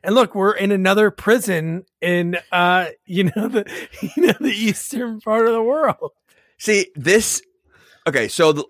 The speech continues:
Speaker 2: if I did never saw the movie, and then I, maybe this is when I remember watching it the first time. The first five minutes, I'm already like, "Oh, like, wh-, wh-, wh-, where are we going with this?" So, you know, we have a bachelor party in the first one.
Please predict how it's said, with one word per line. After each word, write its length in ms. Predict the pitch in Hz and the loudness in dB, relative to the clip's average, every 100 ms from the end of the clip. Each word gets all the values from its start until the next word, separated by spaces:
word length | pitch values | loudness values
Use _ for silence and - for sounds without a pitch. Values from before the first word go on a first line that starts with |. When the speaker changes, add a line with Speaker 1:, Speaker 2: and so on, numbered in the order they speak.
| - - | -12 -2
Speaker 2:
if 180 | 170 - | -2 4
I 160 | 185 | 4
did 100 | 226 | 4
never 200 | 240 226 | 2 2
saw 160 | 208 185 | 2 2
the 100 | 156 | 0
movie, 340 | 139 139 123 | 0 -2 -2
and 260 | 113 - 139 | -4 -4 0
then 120 | 139 | 0
I, 180 | 139 156 - | 0 -2 -2
maybe 260 | 143 170 | -2 -2
this 240 | 185 160 160 | -2 -4 -6
is 120 | 139 | -6
when 140 | 139 | 0
I 60 | 139 | 0
remember 320 | 131 131 127 - - | 2 0 0 -4 -6
watching 340 | 120 131 - | 0 0 0
it 40 | 117 | -8
the 80 | 104 | -2
first 260 | 113 107 | -2 0
time. 260 | 107 95 92 _ - | -2 -2 -6 _ -4
The 80 | 165 | -4
first 500 | - - 196 202 - _ _ _ _ _ _ - | -4 -4 0 0 -4 _ _ _ _ _ _ -20
five 680 | - - - 156 147 151 | -18 -18 -4 0 2 2
minutes, 460 | 135 117 101 - - - | 0 -4 -4 -8 -18 -6
I'm 160 | 123 120 | -2 2
already 300 | 123 120 113 | 2 0 0
like, 300 | 107 98 - | 0 -2 -6
"Oh, 280 | 104 85 78 - - - _ _ _ _ _ - | -6 -4 -6 -14 -20 -20 _ _ _ _ _ -8
like, 180 | 113 110 | -4 -4
wh-, 220 | 131 139 143 | -4 -6 -4
wh-, 240 | 165 151 - | -8 -8 -12
wh-, 240 | 165 190 170 | -2 -2 4
where 120 | 214 | 4
are 40 | |
we 80 | 254 | 4
going 240 | 175 143 113 | 2 0 0
with 80 | 98 | -8
this?" 100 | 127 | -2
So, 220 | 160 160 | -2 0
you 120 | 180 | 2
know, 100 | 175 | 2
we 140 | 165 | 4
have 300 | 175 202 196 - | 4 6 4 2
a 40 | |
bachelor 380 | 131 147 214 240 | 0 2 4 0
party 260 | - 214 190 | 0 0 0
in 20 | |
the 40 | 160 | -2
first 260 | 165 165 | -2 -2
one. 360 | 165 160 156 156 | 0 0 0 -4